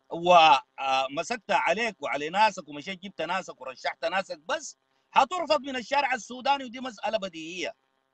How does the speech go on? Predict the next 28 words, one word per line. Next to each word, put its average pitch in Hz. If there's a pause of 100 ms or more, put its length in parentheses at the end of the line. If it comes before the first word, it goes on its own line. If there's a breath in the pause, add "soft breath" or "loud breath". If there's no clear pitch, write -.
(260)
لكن 202
هل 208 (400)
المجموعات 135
الناس 160
اللي 147
شايفاها 135
دي 135 (260)
هل 190 (460)
عليهم، 180 (200)
آه، 120
أي 202
شبهات 147
في 131
ممارسات 120
زي 127
دي؟ 160 (400)
ده 226
الكلام 214
ال-، 160
ال-، 123
ال-، 117
مربط 135
الفرس. 123 (280)
فأنا 269
أتمنى، 208 (360)
لأنه 302
في 320
نزاع 254